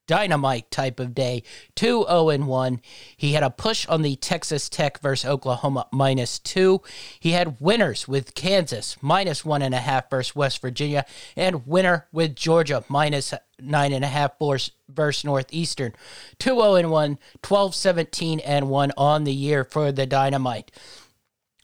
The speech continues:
I went one and two overall. Uh, I had Charlotte minus one versus George Washington. That game got canceled. I had a winner in Portland, plus three and a half versus Montana State. Vanderbilt did not cover the seven and a half points for,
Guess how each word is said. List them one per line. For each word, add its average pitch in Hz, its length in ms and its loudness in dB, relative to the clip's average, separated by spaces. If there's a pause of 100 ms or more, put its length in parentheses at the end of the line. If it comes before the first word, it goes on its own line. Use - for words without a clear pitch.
(140)
I 190 100 4
went 175 260 2
one 185 260 2
and 156 160 -4
two 156 280 -2
overall. 151 680 2 (200)
Uh, 139 300 2
I 143 140 0
had 135 200 -2
Charlotte 180 420 2
minus 151 300 0
one 147 200 0
versus 139 260 -4
George 139 380 -2
Washington. 160 560 0
That 135 240 -2
game 135 240 -2
got 123 260 -6
canceled. 196 600 -2 (280)
I 147 80 0
had 175 220 2
a 185 80 4
winner 185 420 2
in 147 220 -4
Portland, 151 640 0
plus 185 260 0
three 165 240 -2
and 143 80 0
a 139 60 0
half 147 320 -2
versus 151 260 0
Montana 139 540 0
State. 156 440 -4 (400)
Vanderbilt 175 580 0
did 196 220 0
not 175 240 0
cover 139 240 -2
the 131 100 -6
seven 139 340 -2
and 127 100 -4
a 127 80 -2
half 131 260 -4
points 139 300 -6
for, 139 380 0